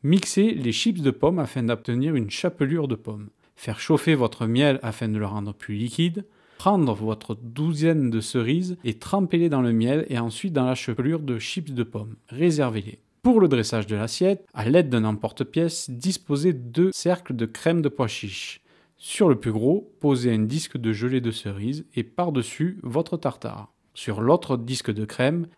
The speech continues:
mettre un demi-disque de gelée. Ensuite,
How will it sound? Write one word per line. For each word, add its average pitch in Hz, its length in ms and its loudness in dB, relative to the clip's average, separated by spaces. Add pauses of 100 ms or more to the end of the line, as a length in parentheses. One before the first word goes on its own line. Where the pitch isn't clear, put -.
(100)
mettre 123 300 0 (120)
un 170 120 4
demi-disque 147 640 2
de 104 140 -2
gelée. 107 400 -2 (240)
Ensuite, 170 580 0